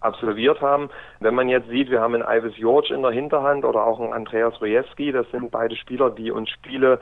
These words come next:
auch mal im Alleingang entscheiden können, die aber vielleicht nicht ganz so lange miteinander spielen. Gerade ein Ives Jorge muss natürlich auch viel in Szene gesetzt werden und bei so einer physisch starken Deckung, die auch viele Stoppfouls generiert von Gummersbach, war es schon wichtig,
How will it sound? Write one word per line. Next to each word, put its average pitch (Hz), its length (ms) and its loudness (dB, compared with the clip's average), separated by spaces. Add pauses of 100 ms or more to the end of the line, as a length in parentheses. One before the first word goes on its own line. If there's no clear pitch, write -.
(260)
auch 110 200 0
mal 117 160 2
im 113 140 0
Alleingang 123 560 2
entscheiden 127 540 -2
können, 160 260 2
die 127 140 -2
aber 117 160 2
vielleicht 117 440 0
nicht 139 140 -6
ganz 123 280 -2
so 131 100 0
lange 117 340 2
miteinander 110 720 -2
spielen. 101 400 -6
Gerade 104 300 -4
ein 110 100 -6
Ives 107 340 -4
Jorge 120 300 2 (300)
muss 117 180 -4
natürlich 113 380 -2
auch 104 100 -2
viel 120 240 -4
in 113 140 -2
Szene 117 320 -2
gesetzt 110 440 0
werden 95 320 -4
und 92 280 -10
bei 95 180 0
so 107 180 4
einer 110 220 -2
physisch 151 380 -4
starken 123 420 -2
Deckung, 139 320 0
die 107 140 -4
auch 104 100 -2
viele 135 220 -10
Stoppfouls 143 640 0
generiert 110 560 0
von 101 180 -6
Gummersbach, 101 500 -6
war 98 180 -4
es 104 40 0
schon 117 220 -2
wichtig, 117 400 -2